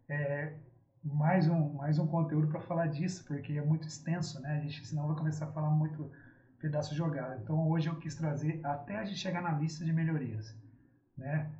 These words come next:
Resumindo, a gente faz um bom levantamento, entende essa fase, entende o todo, entende as informações que vêm do, do, do cliente, entende as informações não oficiais, que são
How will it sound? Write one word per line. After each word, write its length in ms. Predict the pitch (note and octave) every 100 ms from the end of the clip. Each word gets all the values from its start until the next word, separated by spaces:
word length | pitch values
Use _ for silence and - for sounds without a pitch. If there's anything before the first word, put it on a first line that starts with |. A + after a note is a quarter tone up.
| - - -
Resumindo, 500 | C#3 D3+ D3 D3+ D3+
a 60 |
gente 180 | D3 -
faz 340 | - C#3+ E3
um 140 | F3 E3
bom 220 | D#3 D#3
levantamento, 760 | D3 C#3+ - C#3+ C#3+ F#3 G3+ D#3
entende 360 | - D3+ E3+
essa 220 | D#3+ -
fase, 420 | - D3+ D3+ D#3+ D#3+
entende 300 | A2+ D#3 D#3+
o 120 | -
todo, 480 | D#3 F#3 F#3+ A3+ - - - - -
entende 320 | D3+ D#3 D3+
as 160 | D3+
informações 580 | D#3 D#3 D#3 D3+ - D3+
que 120 | -
vêm 240 | C#3 C#3+ D3
do, 80 | D3
do, 420 | C#3+ C3 C3+ B2+
do 120 | B2+
cliente, 520 | - C#3+ E3+ - - - - - _
entende 440 | F3 E3 D#3 G3+ F3+
as 80 | D#3
informações 580 | D3+ E3 D#3 E3 D3+
não 200 | D3+ D3+
oficiais, 720 | F3+ - - D#3 C3+ D#3+ - -
que 120 | -
são 420 | - C#3+ C3